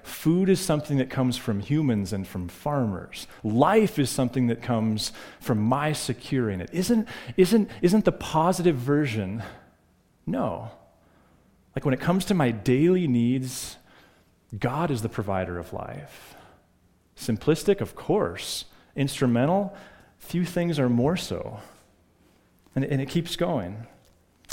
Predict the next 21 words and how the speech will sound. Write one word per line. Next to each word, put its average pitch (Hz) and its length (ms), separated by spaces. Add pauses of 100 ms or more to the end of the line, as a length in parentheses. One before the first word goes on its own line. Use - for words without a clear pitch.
(280)
Then 127 140
the 156 80
devil 160 200
took 175 220
him 180 80
to 160 60
the 139 120
holy 170 340
city 180 280
and 123 140
placed - 260
him 160 80
on 135 120
the 113 60
pinnacle 190 540
of 160 80
the 151 80
temple, 151 380
saying 160 340
to 151 80
him, 135 220